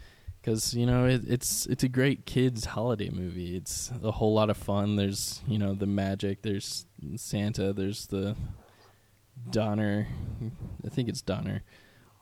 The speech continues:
One of the reindeer has just such a great attitude, and it, it's really funny. Watching it now, like, nothing holds up. I'm, I was just watching it, and, like, Tim Allen's just being a jerk. He's,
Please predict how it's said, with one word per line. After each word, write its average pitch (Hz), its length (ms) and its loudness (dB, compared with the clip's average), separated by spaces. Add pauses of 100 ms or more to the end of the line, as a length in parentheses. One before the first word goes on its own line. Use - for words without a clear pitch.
One 120 140 6
of 110 100 6
the 104 280 6 (200)
reindeer 107 500 4
has 107 380 2
just - 240 -2
such 104 200 2
a 104 40 2
great 101 280 2
attitude, 98 760 0 (280)
and 95 300 2 (520)
it, 117 60 0
it's - 200 -6
really 135 180 6
funny. 120 400 2 (1900)
Watching 143 460 4
it 113 80 6
now, 131 580 6
like, 120 360 -2
nothing 117 640 4
holds 107 380 4
up. 98 320 2 (1120)
I'm, 120 300 -2
I 123 80 6
was 120 140 4
just 127 140 2
watching 110 360 6
it, 131 80 6
and, 110 240 6
like, 107 260 4
Tim 123 180 4
Allen's 104 320 4
just 101 220 0
being 104 180 4
a 92 60 2
jerk. 101 440 0
He's, 107 220 -6